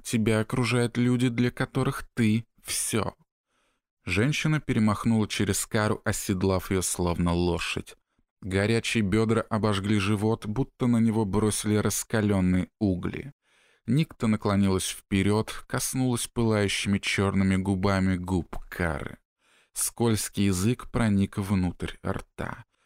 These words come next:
Выписал несколько пируэтов, устроив схватку с языком Кары. Опять этот приятный запах. Опять дурман в голове. Каре было всё сложнее сопротивляться.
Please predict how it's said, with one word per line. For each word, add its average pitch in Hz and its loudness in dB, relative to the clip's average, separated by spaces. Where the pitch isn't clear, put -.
Выписал 98 0
несколько 95 -2
пируэтов, 104 -2
устроив 101 -2
схватку 101 -2
с - -6
языком 90 -2
Кары. 87 -4
Опять 95 -2
этот 92 -4
приятный 95 -2
запах. - -4
Опять 107 -2
дурман 104 4
в 92 -8
голове. 90 0
Каре 131 0
было 120 0
всё - -4
сложнее 110 2
сопротивляться. - -2